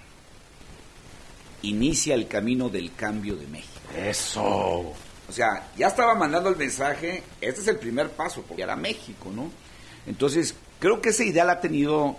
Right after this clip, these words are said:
Speaker 1: desde que, desde que ganó la, la gubernatura. Eh, eh, la ha aventado en varias ocasiones, lo hemos comentado, que, eh, aquella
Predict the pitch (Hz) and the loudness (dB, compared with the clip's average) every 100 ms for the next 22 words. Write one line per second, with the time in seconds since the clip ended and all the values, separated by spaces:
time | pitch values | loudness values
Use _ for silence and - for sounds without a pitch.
0 | 101 98 82 92 98 92 90 - 92 87 | -2 -2 -2 -4 -2 -2 -4 -6 -8 -8
1 | 85 - 92 98 117 131 101 - 98 92 | -10 -8 -6 -4 2 2 2 -4 -4 -2
2 | 95 98 104 98 123 123 120 143 - - | 0 0 0 -2 0 2 2 -2 -6 -18
3 | - - - - 95 101 107 104 - - | -18 -20 -18 -10 -4 -2 0 -4 -6 -18
4 | - 98 98 98 98 107 117 131 147 135 | -8 -6 -2 -2 -2 0 2 4 2 2
5 | 131 127 117 110 107 117 110 117 - 143 | 4 4 4 2 0 -2 0 -2 0 -2
6 | 131 135 127 107 - 95 101 107 107 117 | -2 -4 -6 -12 -8 -2 -2 -2 -4 -4
7 | 113 110 123 117 120 123 - 92 85 80 | -4 2 4 4 2 -2 -8 -8 -6 -8
8 | - - 78 73 - - - - 107 120 | -12 -12 -12 -12 -14 -14 -12 -6 2 4
9 | 113 | 4